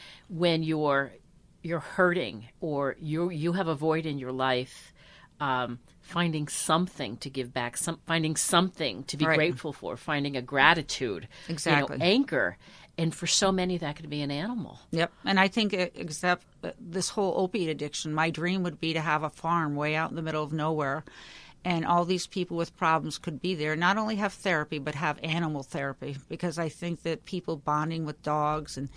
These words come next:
Speaker 2: and, you know, working with them and giving them another challenge in life would, you know, 'cause it, it just sickens me every day to pick up the paper and see so many young people dying. And, you know, we,
Speaker 1: Absolutely.
Speaker 2: we've gotta have solutions to this. And it,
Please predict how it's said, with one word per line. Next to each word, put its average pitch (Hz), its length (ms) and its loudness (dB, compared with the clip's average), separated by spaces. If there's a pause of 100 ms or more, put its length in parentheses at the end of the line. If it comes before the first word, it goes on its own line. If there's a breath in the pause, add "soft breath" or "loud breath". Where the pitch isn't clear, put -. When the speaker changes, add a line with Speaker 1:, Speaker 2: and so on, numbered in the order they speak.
(460 loud breath)
Speaker 2:
and, 156 340 0
you 180 140 0
know, 143 80 2
working 175 480 2
with 165 160 -2
them 156 180 -2
and 139 160 0
giving 170 280 -2
them 156 240 -2
another 147 360 0
challenge 160 540 -2
in 143 100 -4
life 139 320 -2
would, 139 280 -8 (440 loud breath)
you 160 120 -2
know, 139 260 0
'cause 170 160 -4
it, 190 160 0
it 202 140 2
just 214 240 2
sickens 208 380 -2
me 151 180 0
every 147 220 -2
day 147 160 0
to 147 80 -4
pick - 200 -4
up 151 140 -6
the - 100 -8
paper 170 340 -4
and 139 100 -6
see - 160 -6
so 151 200 -4
many 151 200 0
young 147 180 -2
people 151 320 -6
dying. 139 560 -4
And, 151 160 -2
you 151 100 0
know, 147 120 0
we, - 100 0
Speaker 1:
Absolutely. 208 280 -4
Speaker 2:
we've 190 100 -6
gotta 170 240 4
have 160 180 -2
solutions 165 720 -6
to 131 80 -8
this. 123 280 -6
And 139 120 -4
it, 139 120 -6